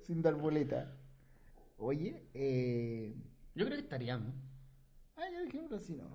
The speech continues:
Speaker 1: tampoco funciona una weá. <laughs> Sí, pues sí, estamos claros. Sí, la, hay momentos que la weá puede haber funcionado, hoy día no fue el día.
Speaker 2: ¿Tú
Speaker 1: No fue el
Speaker 2: decís?
Speaker 1: día. No,
Speaker 2: Igual
Speaker 1: y
Speaker 2: nos reímos los, nos
Speaker 1: sí.
Speaker 2: reímos los, los
Speaker 1: Pero nosotros no vamos, pues, weón.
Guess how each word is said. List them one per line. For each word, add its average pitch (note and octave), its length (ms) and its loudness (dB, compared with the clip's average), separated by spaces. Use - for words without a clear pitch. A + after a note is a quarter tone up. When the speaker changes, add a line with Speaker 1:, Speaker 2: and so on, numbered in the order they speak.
Speaker 1:
tampoco A2+ 360 -10
funciona A2+ 380 -8
una F#2 120 -8
weá. C#2+ 160 -14
<laughs> - 80 -2
Sí, D3+ 200 8
pues C3+ 160 0
sí, B2 60 -4
estamos C3 300 2
claros. G2+ 360 -2
Sí, G#2+ 80 -6
la, F2 200 -8
hay C#3 160 0
momentos C#3 420 4
que C#3 80 -2
la C#3 80 4
weá C3+ 220 8
puede C#3 180 6
haber C3+ 140 4
funcionado, E3+ 400 4
hoy F3 80 6
día F#3 520 4
no E3 160 4
fue D#3+ 200 6
el D3+ 120 4
día. A#2+ 300 2
Speaker 2:
¿Tú E3 80 4
Speaker 1:
No E3 140 8
fue C#3+ 160 8
el C3 100 6
Speaker 2:
decís? A2+ 180 4
Speaker 1:
día. - 80 -6
No, F3+ 160 8
Speaker 2:
Igual A#3 280 12
Speaker 1:
y G#3+ 40 12
Speaker 2:
nos - 140 12
reímos D#3 500 10
los, G2 220 -2
nos D#3+ 100 0
Speaker 1:
sí. C3+ 220 10
Speaker 2:
reímos C#3+ 440 12
los, G#2+ 360 -2
los G#2 340 -4
Speaker 1:
Pero C#3+ 200 8
nosotros A#3+ 600 10
no G#3+ 100 8
vamos, F#3 240 6
pues, C3 140 4
weón. D#3+ 240 -6